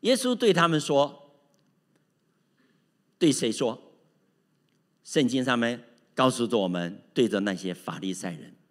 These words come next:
那些法利赛人，看，你怎么又跟这些税吏、罪人一同吃喝呢？耶稣就对他们说：“无病的人用不着医生，有病的才用得着。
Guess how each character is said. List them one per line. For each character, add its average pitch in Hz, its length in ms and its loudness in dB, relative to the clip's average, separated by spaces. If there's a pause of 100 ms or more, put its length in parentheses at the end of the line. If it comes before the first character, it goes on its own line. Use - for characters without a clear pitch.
(560)
那 247 120 2
些 254 80 6
法 254 220 4
利 214 140 4
赛 190 180 4
人， 143 500 2 (680)
看， - 500 -2 (300)
你 262 160 2
怎 160 120 -2
么 165 80 2
又 277 160 4
跟 196 240 2
这 190 140 -4
些 165 380 -4 (260)
税 240 340 0
吏、 185 280 -2 (180)
罪 269 240 0
人 120 300 -2 (100)
一 165 160 -8
同 104 220 -10
吃 - 200 -4
喝 160 280 0
呢？ 160 200 -2 (1400)
耶 123 160 0
稣 120 180 -6
就 110 140 -4
对 110 200 -4
他 90 220 -8
们 87 140 -6
说 87 360 -12 (380)
：“无 285 220 4
病 269 260 0
的 156 80 4
人 113 400 0 (200)
用 185 220 0
不 123 80 -4
着 104 200 -4
医 113 200 -10
生， 107 360 -10 (520)
有 113 200 -4
病 147 280 -2
的 78 220 -10 (460)
才 - 200 -10
用 98 220 -4
得 80 140 -8
着。 - 280 -18